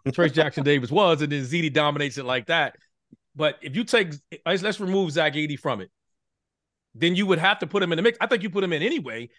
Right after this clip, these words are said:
Speaker 2: That's
Speaker 1: But
Speaker 2: what I'm saying. Like, we
Speaker 1: No,
Speaker 2: got,
Speaker 1: I'll give you that. I'll give you
Speaker 2: we
Speaker 1: that.
Speaker 2: got,
Speaker 1: I'll
Speaker 2: we got
Speaker 1: give
Speaker 2: a
Speaker 1: you that.
Speaker 2: Monstar,
Speaker 1: I'll
Speaker 2: okay?
Speaker 1: give you
Speaker 2: Zach
Speaker 1: that.
Speaker 2: Edey is a Monstar. He
Speaker 1: Yeah,
Speaker 2: is Shaq
Speaker 1: yeah.
Speaker 2: Edey. He's got
Speaker 1: Totally.
Speaker 2: this thing locked up.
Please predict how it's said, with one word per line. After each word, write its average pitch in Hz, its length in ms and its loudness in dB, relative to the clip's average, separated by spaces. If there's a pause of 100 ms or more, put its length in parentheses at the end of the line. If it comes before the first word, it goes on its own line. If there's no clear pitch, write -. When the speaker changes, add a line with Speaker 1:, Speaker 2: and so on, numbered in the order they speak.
(120)
Speaker 2:
That's 127 240 2
Speaker 1:
But 165 120 6
Speaker 2:
what 143 60 6
I'm 131 80 4
saying. 131 300 2
Like, 117 220 4 (120)
we 131 80 0
Speaker 1:
No, 127 60 0
Speaker 2:
got, 320 160 8
Speaker 1:
I'll 339 60 0
give 214 140 -2
you 123 100 -4
that. 127 180 -4
I'll 302 80 -2
give 170 160 0
you - 20 -2
Speaker 2:
we 165 60 4
Speaker 1:
that. 175 40 2
Speaker 2:
got, 202 200 6
Speaker 1:
I'll - 60 -4
Speaker 2:
we - 20 2
got 190 160 6
Speaker 1:
give 165 80 6
Speaker 2:
a - 20 0
Speaker 1:
you 147 60 0
that. 139 40 2
Speaker 2:
Monstar, 139 720 0
Speaker 1:
I'll - 60 -10
Speaker 2:
okay? 117 280 4
Speaker 1:
give 104 100 0
you 104 40 0
Speaker 2:
Zach 135 180 2
Speaker 1:
that. 160 120 0
Speaker 2:
Edey 160 40 -4
is 160 160 4
a 156 100 4
Monstar. 107 760 -2
He 110 140 0
Speaker 1:
Yeah, 104 80 2
Speaker 2:
is 92 60 -4
Shaq 117 460 0
Speaker 1:
yeah. 104 120 -2
Speaker 2:
Edey. 104 140 -2
He's 110 220 -2
got 127 160 2
Speaker 1:
Totally. 123 80 -4
Speaker 2:
this 123 120 -4
thing 120 240 -2
locked 110 320 2
up. 82 140 -4